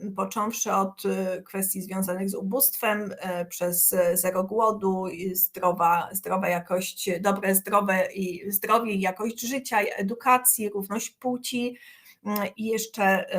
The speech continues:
e, szereg innych. No i oczywiście to, co jest bardzo ważne i to, co dla nas jest tutaj dzisiaj bardzo mocno też wybrzmiewa, czyli partnerstwo i współpraca, wspólne działanie,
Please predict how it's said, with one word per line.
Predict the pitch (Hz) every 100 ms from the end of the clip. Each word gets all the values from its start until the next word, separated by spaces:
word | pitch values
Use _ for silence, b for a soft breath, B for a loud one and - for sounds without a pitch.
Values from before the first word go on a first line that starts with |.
| 180
e, |
szereg | 190 202 202 190
innych. | 185 180 180 277 359 - B B B
No | 285
i | 302
oczywiście | 302 262 254 269 262
to, | 262 247
co | 240
jest | 226 214
bardzo | 208 214 190
ważne | 190 190 214 240 202
i | 196
to, | 196
co | 190 185
dla | 196 196 196
nas | 220 208
jest | 208 196
tutaj | 202 190 185
dzisiaj | 220 - 196
bardzo | 196 196 196
mocno | 202 - 214
też | 202 190 190
wybrzmiewa, | 202 196 202 208 233 226
czyli | 190 208 202
partnerstwo | 208 196 - 208 208 202 - -
i | 175
współpraca, | - - 190 190 185 190 - -
wspólne | - - 233 220 202
działanie, | 185 185 185 190